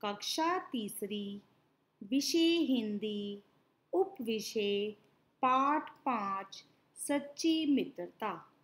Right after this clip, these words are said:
पुस्तक का नाम गुलमोहर हिंदी पाठ्य पुस्तक, व्याख्यान दो। बच्चों, कल हमने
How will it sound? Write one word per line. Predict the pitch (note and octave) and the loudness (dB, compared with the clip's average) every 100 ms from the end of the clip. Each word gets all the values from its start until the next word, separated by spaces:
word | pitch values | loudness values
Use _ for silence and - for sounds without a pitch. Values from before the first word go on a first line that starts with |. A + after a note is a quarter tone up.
| _ _ _ | _ _ _
पुस्तक | C4 C4+ C4+ - F4 F4 - | 0 0 0 2 2 2 -4
का | B3+ A#3+ | 0 0
नाम | A#3 A#3 A3+ G3+ G#3 G#3+ _ _ G#3 | 0 0 -2 -4 -6 -10 _ _ -2
गुलमोहर | G#3+ A#3+ A#3 A3+ A3+ A#3 C4+ E4+ | 4 4 4 0 0 0 0 0
हिंदी | E4 B3 G#3+ G#3 G#3+ G#3 G#3 - _ _ _ | 0 -2 -2 -4 -4 -4 -6 -12 _ _ _
पाठ्य | B3+ B3+ C4 - D#4+ D#4+ | 2 2 0 -2 0 -2
पुस्तक, | - G#3+ - - G#3 F#3+ - _ _ _ _ | -2 -4 -4 -8 -6 -6 -10 _ _ _ _
व्याख्यान | G#3+ A#3 B3+ B3+ - D4 C#4+ C#4+ D4 C#4+ | -4 2 2 0 -2 0 2 4 4 4
दो। | C4 C4 E3 - _ _ _ _ G#3 | 4 2 2 -4 _ _ _ _ -2
बच्चों, | A#3+ B3 - A3+ G3+ G#3 G#3+ _ _ - | 0 0 -2 -4 -2 -4 -8 _ _ 0
कल | D4+ F#4+ | 2 4
हमने | G4 D4 A#3+ A3+ A3+ G#3+ G#3+ G#3 | 2 2 2 0 0 -2 -4 -6